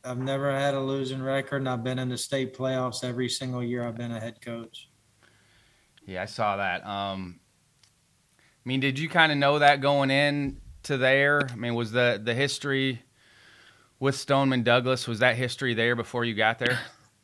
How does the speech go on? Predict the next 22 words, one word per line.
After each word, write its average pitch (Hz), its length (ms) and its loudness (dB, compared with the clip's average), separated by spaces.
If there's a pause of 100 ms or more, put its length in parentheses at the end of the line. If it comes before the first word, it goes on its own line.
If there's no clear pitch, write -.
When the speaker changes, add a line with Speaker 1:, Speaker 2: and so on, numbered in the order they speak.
(260)
Speaker 1:
So 185 920 6 (400)
when 170 200 2
I 175 120 4
took 214 320 -2
over, 202 320 6
the, 156 200 -2 (200)
the, 165 280 2 (260)
the 170 120 6
winning 208 460 6
tradition 147 720 0
was 131 240 0
there, 139 340 2
but 135 200 -2
they 147 120 4
didn't 180 340 4
know 165 220 2
how 156 180 0
to 147 120 0
win 147 640 -2 (220)
in 156 180 0
the 143 80 0
playoffs. - 960 0